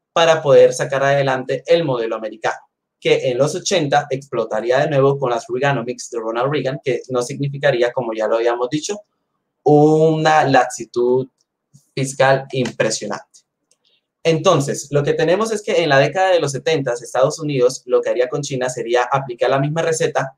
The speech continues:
que hizo con Corea del Sur y con Japón, pero, eh, llena de esteroides. Entonces, ¿cómo se convirtió China en el socio comercial que esperaba Estados Unidos una vez al ingresar a los grandes organismos multilaterales, como lo son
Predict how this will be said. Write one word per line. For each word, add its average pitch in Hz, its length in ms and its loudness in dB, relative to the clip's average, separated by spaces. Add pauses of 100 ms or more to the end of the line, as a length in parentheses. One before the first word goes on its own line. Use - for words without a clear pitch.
(140)
que 135 100 0
hizo 127 240 -2
con 117 160 -8
Corea 113 300 0
del 139 120 2
Sur 151 280 -4 (580)
y 143 160 -4
con 151 200 2
Japón, 151 440 0 (440)
pero, 180 400 6 (320)
eh, 120 540 2
llena 143 320 0
de 123 180 -2
esteroides. - 960 -4 (460)
Entonces, 143 680 -4 (300)
¿cómo 240 300 2
se 254 100 -4
convirtió 151 380 -6
China 165 380 -6
en 120 720 -4 (200)
el 123 180 0
socio 160 260 -4
comercial 131 400 0
que 143 220 0
esperaba 123 500 0
Estados 127 360 0
Unidos 123 440 -2 (360)
una 147 260 4
vez 151 220 2
al 143 100 2
ingresar 120 540 -2
a 120 160 2
los 113 180 -6
grandes 147 340 2
organismos 131 460 -6
multilaterales, 117 840 -2
como 110 200 -2
lo 107 100 -2
son 113 300 -4